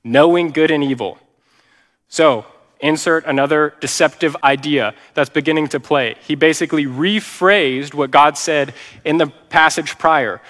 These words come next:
the knowl-, the fruit of the knowledge of good and evil. And he's basically saying, "God just doesn't want you to be like him."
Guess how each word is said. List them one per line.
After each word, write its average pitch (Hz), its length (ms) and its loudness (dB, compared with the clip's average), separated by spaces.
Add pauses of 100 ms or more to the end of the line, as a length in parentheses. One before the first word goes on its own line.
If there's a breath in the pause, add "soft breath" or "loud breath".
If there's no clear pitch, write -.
(360 loud breath)
the 143 80 -2
knowl-, 156 460 4
the 156 120 0
fruit 196 360 0
of 143 100 0
the 139 80 -4
knowledge 147 580 2
of 135 160 -6
good 151 380 0
and 135 140 -4
evil. 135 440 -4 (120)
And 156 80 -8
he's 185 160 -2
basically 165 400 0
saying, 147 320 -4
"God 165 240 4
just 175 160 -6
doesn't 160 240 0
want 147 180 -2
you 139 100 -6
to 143 80 -8
be 143 140 0
like 131 200 2
him." 127 280 -6